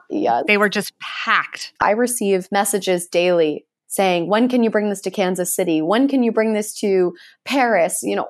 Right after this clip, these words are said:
Speaker 1: all the time in different markets. And I think about opening studios one at a time and how long that might take for us to get there. So we are now in the growth mode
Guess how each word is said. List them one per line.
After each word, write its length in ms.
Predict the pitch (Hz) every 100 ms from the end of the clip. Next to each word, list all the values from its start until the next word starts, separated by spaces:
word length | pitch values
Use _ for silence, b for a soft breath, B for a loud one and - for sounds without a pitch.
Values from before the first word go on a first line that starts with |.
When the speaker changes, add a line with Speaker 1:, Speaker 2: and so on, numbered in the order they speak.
| -
Speaker 1:
all 240 | 254 262
the 120 | 233
time 420 | 233 208 196 175 170
in 140 | 180
different 280 | 180 180 -
markets. 440 | 156 160 254 277
And 200 | 190 185 B B B -
I 80 | 190
think 300 | - 247 262
about 380 | 220 196 175 - -
opening 560 | 214 214 214 190 175 170
studios 640 | - - 247 269 170 165
one 160 | 180 190
at 80 | 180
a 60 |
time 340 | 165 - 170 175
and 80 | 165
how 280 | 170 165 160
long 360 | 160 160 170
that 200 | 165 -
might 240 | 151 151 -
take 260 | 175 156
for 160 | - 156
us 140 | 170
to 120 | - 160
get 200 | 151 -
there. 320 | 180 214 294 B B B
So 440 | - 240 220 - -
we 300 | 196 240 302
are 280 | 320 294 - - -
now 720 | 208 208 247 359 202 190 185 -
in 300 | 208 240 233
the 400 | 214 196 185 180 _ -
growth 420 | 185 202 269 269
mode 300 | 190 170